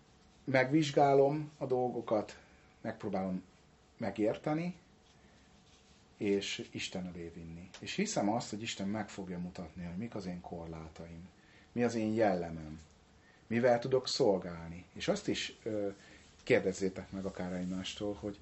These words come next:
hogy mit, hogy tud téged elképzelni a, a gyülekezetben, mondjuk. Én, mint ugye a,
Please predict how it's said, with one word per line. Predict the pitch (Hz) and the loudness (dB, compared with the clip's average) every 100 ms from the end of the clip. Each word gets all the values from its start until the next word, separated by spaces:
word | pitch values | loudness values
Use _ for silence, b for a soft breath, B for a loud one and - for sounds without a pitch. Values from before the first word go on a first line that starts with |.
| B B B | B B B
hogy | - 95 - 123 | -8 -8 -4 -4
mit, | 151 - | -4 -4
hogy | - 226 | 0 0
tud | - 208 | 0 -2
téged | - 170 170 | 2 6 6
elképzelni | 247 - 139 95 - 87 85 85 | 4 -2 -2 -2 -2 -4 -6 -10
a, | 85 - - | -14 -14 -10
a | 95 | -8
gyülekezetben, | 95 101 - 87 90 90 90 | -4 -4 -4 -6 -6 -8 -6
mondjuk. | 87 87 87 - | -6 -6 -6 0
Én, | 147 | 2
mint | 147 147 147 | 4 2 2
ugye | 139 | 4
a, | 127 123 | 6 4